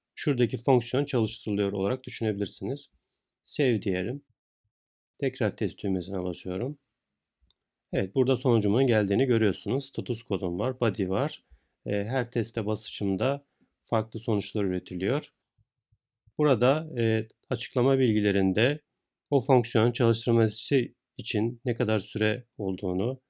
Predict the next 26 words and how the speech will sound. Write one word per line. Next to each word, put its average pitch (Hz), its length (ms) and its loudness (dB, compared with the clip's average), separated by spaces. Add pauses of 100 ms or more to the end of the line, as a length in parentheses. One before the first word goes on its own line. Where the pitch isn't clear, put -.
(340)
ve, 123 420 2
e, 107 60 -4
bizi 113 220 -2
fiyatlandırması 110 920 2
kaç 117 240 -2
milisaniye 107 520 2
üzerinden 98 360 2
olacağını 104 720 -2 (420)
burada 113 280 2
belirtiyor. 101 680 -2 (480)
E, 110 200 0
fonksiyonun 127 500 4
çalışması 117 580 2
için 113 200 0
yüz 113 200 0
yirmi 110 120 4
sekiz 107 280 -2
megabayt 107 540 0
bir 107 300 -2
alan 110 220 0
ayrılmış 92 680 -2 (260)
ve 123 200 0
altmış 113 380 -4
iki - 120 -2
megabayt 95 500 0
da 143 240 -4